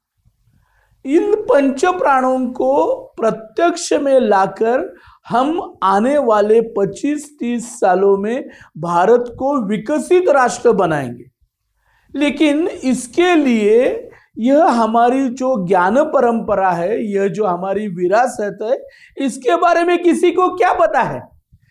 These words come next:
नमस्कार, मैं प्रोफेसर क्षितिज पाटुकले, भीष्म स्कूल of इंडियन नॉलेज सिस्टम पुणे से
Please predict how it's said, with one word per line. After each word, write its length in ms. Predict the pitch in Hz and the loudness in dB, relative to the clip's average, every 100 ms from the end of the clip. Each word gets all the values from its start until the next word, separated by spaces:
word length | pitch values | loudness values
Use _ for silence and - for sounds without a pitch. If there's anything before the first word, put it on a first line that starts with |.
| _ - | _ -6
नमस्कार, 720 | 233 277 269 233 175 151 - - | 0 0 0 0 0 0 -6 -2
मैं 240 | 262 269 | -2 0
प्रोफेसर 580 | 262 247 302 302 311 247 | 0 2 0 2 -2 -2
क्षितिज 500 | - 220 262 214 - | -4 -4 -4 -6 -2
पाटुकले, 520 | 220 190 226 226 240 - - _ _ 160 | -2 0 -2 0 -2 -2 -12 _ _ -4
भीष्म 560 | 208 320 330 339 339 | 2 2 2 -2 -2
स्कूल 340 | 320 - 285 277 | -2 -4 0 2
of 160 | 269 | 2
इंडियन 360 | 233 226 226 240 | -2 -4 -2 -2
नॉलेज 380 | 226 220 226 226 | 0 2 2 0
सिस्टम 560 | - 208 - 233 226 | -6 -10 -8 -8 -6
पुणे 500 | 226 - 240 269 311 | -8 -8 -4 -2 -2
से 440 | - 220 202 - | 0 2 2 2